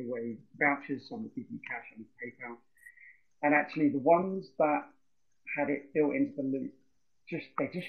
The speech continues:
felt better. It felt more compelling to see that number go up as you, as you play.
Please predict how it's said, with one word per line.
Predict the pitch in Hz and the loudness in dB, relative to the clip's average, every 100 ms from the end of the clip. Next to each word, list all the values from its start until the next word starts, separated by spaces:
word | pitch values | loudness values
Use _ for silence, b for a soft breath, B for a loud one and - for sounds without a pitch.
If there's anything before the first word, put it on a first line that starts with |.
| - | 6
felt | 180 156 - - | 8 8 4 0
better. | 160 - 139 | 2 2 -8
It | 127 - | -10 -4
felt | 156 160 147 | 0 2 2
more | 143 | 0
compelling | 139 127 151 143 113 101 - _ _ _ _ _ _ _ _ - | 0 -4 -2 0 -2 -8 -16 _ _ _ _ _ _ _ _ -2
to | 143 135 127 123 123 - _ _ _ - - | 0 0 -2 -4 -8 -12 _ _ _ -14 -2
see | 160 151 | 2 4
that | 143 139 | 4 4
number | 139 123 127 | 2 2 0
go | 139 135 123 | 0 0 -2
up | - | -6
as | 135 127 | -6 -6
you, | 135 123 - - | -6 -8 -10 -8
as | 277 233 | -8 -6
you | 247 - | -10 -4
play. | 147 135 | 0 0